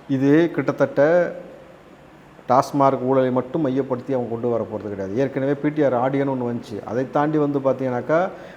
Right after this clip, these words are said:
லண்டன்ல முதலீடுன்னு சில இருக்கெல்லாம், சில ச-, சர்ச்சையெல்லாம் போச்சு. இப்போ இந்த ஒரு மாதம் அதிமுக, திமுக, சாரி, அதிமுக, பி ஜே பி கூட்டணி குறித்து வந்து விமர்சனம் போயிருமே தவிர, அடுத்தடுத்து, அடுத்தடுத்து அமைச்சர்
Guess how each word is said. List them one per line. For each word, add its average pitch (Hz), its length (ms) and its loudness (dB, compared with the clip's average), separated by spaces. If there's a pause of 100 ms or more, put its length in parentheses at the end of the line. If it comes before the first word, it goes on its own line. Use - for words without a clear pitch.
(180)
லண்டன்ல 156 440 4 (100)
முதலீடுன்னு 143 340 0
சில 135 260 0
இருக்கெல்லாம், 135 580 -2
சில 131 260 2
ச-, 127 400 -4
சர்ச்சையெல்லாம் 139 420 2
போச்சு. 127 240 -2
இப்போ 143 380 2 (840)
இந்த 151 220 8
ஒரு 190 380 10
மாதம் 208 480 4
அதிமுக, 180 440 2
திமுக, 170 800 2
சாரி, 127 240 4
அதிமுக, 165 500 4
பி 156 140 4
ஜே 160 140 2
பி 156 140 0
கூட்டணி 151 340 0
குறித்து 147 300 0
வந்து 151 260 2
விமர்சனம் 151 500 -2
போயிருமே 135 340 2
தவிர, 110 380 2
அடுத்தடுத்து, 175 760 2
அடுத்தடுத்து 165 560 2
அமைச்சர் 165 440 -2